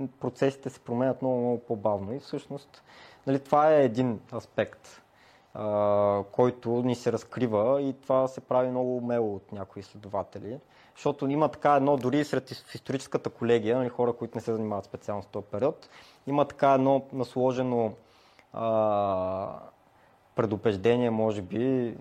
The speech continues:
а, че там някакви регистри, сега не броят едни, нали, ханета, това са такива домакинства. И хем е скучно, хем не е много важно, защото не знаем, нали, нямаме там някой цар с друг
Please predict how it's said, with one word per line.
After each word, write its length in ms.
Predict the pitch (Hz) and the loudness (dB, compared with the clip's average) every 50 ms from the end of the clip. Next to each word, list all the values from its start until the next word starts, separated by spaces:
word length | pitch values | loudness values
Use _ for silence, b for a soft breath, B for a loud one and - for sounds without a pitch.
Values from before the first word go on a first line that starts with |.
| - - - | -16 -14 -10
а, 600 | 135 123 117 113 113 113 113 110 110 110 107 104 113 - | -6 -6 -4 -2 -2 -2 -2 0 0 0 -2 -4 -6 -10
че 160 | - - - - _ _ _ _ - | -12 -12 -14 -14 _ _ _ _ 2
там 220 | 160 165 151 135 | 2 4 6 6
някакви 460 | 135 143 143 143 - - - 131 120 | 6 4 4 2 -4 -4 0 0 2
регистри, 680 | 107 107 95 104 120 139 - - - 156 151 151 147 | 2 2 0 0 -4 -4 -4 -4 -2 0 2 2 0
сега 220 | 139 - - 143 139 | 0 2 4 4 4
не 100 | 135 120 | 4 2
броят 480 | 107 95 101 110 131 139 139 139 - | -2 -2 0 2 4 4 2 2 -2
едни, 460 | 117 107 98 117 123 127 127 120 107 98 95 110 123 113 113 107 107 117 | -2 -2 0 0 0 0 0 0 -2 -4 -8 -12 -12 -12 -12 -12 -10 -8
нали, 260 | 113 117 113 117 120 | -4 -4 -2 -2 -2
ханета, 480 | - - - 110 107 113 113 117 - | -2 0 -2 0 0 0 -2 -4 -6
това 260 | - - - 117 110 113 | -12 -4 -2 -2 -2 -2
са 100 | - - | -6 -12
такива 260 | - _ - 113 104 | -20 _ -6 -6 -6
домакинства. 840 | 98 95 101 101 98 - - 143 151 151 - - - 151 147 147 147 B B B B B B B B B B _ | -4 -4 -6 -6 -8 -4 -2 -2 -2 -2 -4 0 2 4 4 2 0 B B B B B B B B B B _
И 420 | - 151 151 156 156 156 151 151 147 156 - 180 185 185 - _ _ _ - 175 | -4 -2 0 2 2 2 0 -2 -4 -10 -12 -14 -14 -16 -20 _ _ _ -18 -8
хем 260 | - - 190 190 156 | 0 2 4 4 4
е 40 | 123 | 2
скучно, 460 | - - - - 180 175 - 185 156 | 2 0 -4 -4 -4 0 2 0 0
хем 260 | - - 165 156 156 | 2 2 2 2 4
не 120 | 151 151 147 | 2 2 2
е 60 | 139 | 4
много 260 | 131 135 131 120 107 | 2 2 2 0 -2
важно, 380 | 92 104 123 135 143 147 160 151 | 2 4 4 4 4 2 0 -4
защото 340 | - - 135 123 - - | -2 -4 -6 -4 -4 -6
не 140 | 123 117 110 | -4 -4 -4
знаем, 260 | 101 107 120 123 127 | -2 -2 -2 -2 0
нали, 160 | 117 107 104 104 | -2 -4 -6 -4
нямаме 300 | 101 104 104 107 110 104 | -2 -2 -2 -2 -2 -4
там 260 | - - 104 104 107 | -6 -6 -6 -4 -4
някой 260 | 107 107 - - 104 | -6 -6 -6 -8 -12
цар 280 | - - - 110 107 101 | -12 -4 -4 -4 -4 -4
с 220 | - - 101 92 | -8 -14 -16 -14
друг 220 | 90 90 - 98 | -14 -16 -18 -18